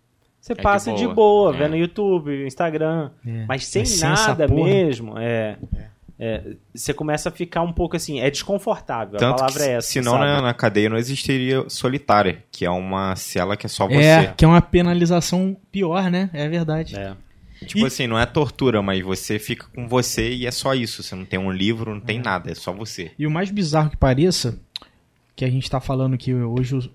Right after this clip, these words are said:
Speaker 3: o ser, a pessoa, né, tá cada vez mais individualista. A gente é coletivo, né? O ser humano é
Speaker 2: Sempre foi.
Speaker 3: é uma, é um, um, um ser vivo coletivo.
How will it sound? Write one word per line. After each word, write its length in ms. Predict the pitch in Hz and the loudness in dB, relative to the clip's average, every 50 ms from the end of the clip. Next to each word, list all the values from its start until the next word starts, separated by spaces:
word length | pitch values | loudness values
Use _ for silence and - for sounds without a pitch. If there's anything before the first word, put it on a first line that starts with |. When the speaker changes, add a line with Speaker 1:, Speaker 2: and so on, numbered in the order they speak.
| 117 123 | -10 -8
Speaker 3:
o 40 | 120 | -6
ser, 460 | - - - 131 127 135 139 131 123 | -6 -4 -2 -2 0 0 0 0 0
a 80 | 120 123 | -2 -4
pessoa, 640 | - - 131 113 - - - 135 135 139 135 127 123 | 0 0 -2 -2 -2 -6 -4 -4 -2 -2 0 -2 -2
né, 160 | 123 123 120 | -2 -2 -4
tá 140 | - - 123 | -4 -6 -6
cada 260 | - - 127 127 127 | -6 -4 -4 -2 -2
vez 220 | 120 120 127 131 123 | -2 -2 -2 -2 -2
mais 280 | 127 127 131 131 127 | -2 0 0 0 0
individualista. 840 | 127 127 123 123 120 127 127 131 123 117 113 113 127 147 - - - - _ _ _ _ - - | 0 -2 -2 -2 -2 -2 -2 0 0 0 0 -2 -2 -4 -6 -8 -12 -16 _ _ _ _ -16 -10
A 60 | 123 | -6
gente 460 | 120 139 151 - - 196 175 131 - _ _ - | -6 -4 -4 -4 -6 -6 -8 -8 -12 _ _ -4
é 220 | 156 170 220 254 | -2 0 0 0
coletivo, 640 | - - 180 156 151 143 135 - - 139 131 120 127 | -2 0 0 0 0 0 -2 -4 -6 -8 -6 -6 -6
né? 200 | 123 123 131 131 - _ - | -6 -6 -6 -8 -10 _ -12
O 60 | 123 | -10
ser 180 | - - 143 143 | -8 -6 -6 -6
humano 280 | 143 143 151 165 151 147 | -4 -4 -4 -4 -2 -2
é 40 | |
Speaker 2:
Sempre 200 | 170 190 - 117 | -4 -4 -4 -6
foi. 340 | 110 - - - 85 85 85 - - | -8 -8 -6 -6 -6 -6 -8 -6 -4
Speaker 3:
é 100 | 127 156 | -2 0
uma, 180 | 190 196 185 - 175 165 131 | 2 0 0 -2 -2 -4 -2
é 100 | 123 139 | -2 -2
um, 60 | 165 185 | -2 -2
um, 960 | 185 180 170 165 151 143 139 131 123 113 95 107 117 120 120 120 117 117 117 117 | -2 -4 -4 -4 -6 -6 -8 -10 -10 -12 -12 -10 -10 -10 -10 -10 -10 -12 -14 -14
um 60 | 123 - | -12 -10
ser 260 | - - 135 127 120 | -6 -4 -4 -2 -2
vivo 200 | 120 135 135 127 | -2 -4 -6 -6
coletivo. 680 | - 143 139 131 131 120 - - 131 127 120 113 107 | -4 -2 -2 -2 -2 -4 -4 -4 -2 -2 -4 -4 -10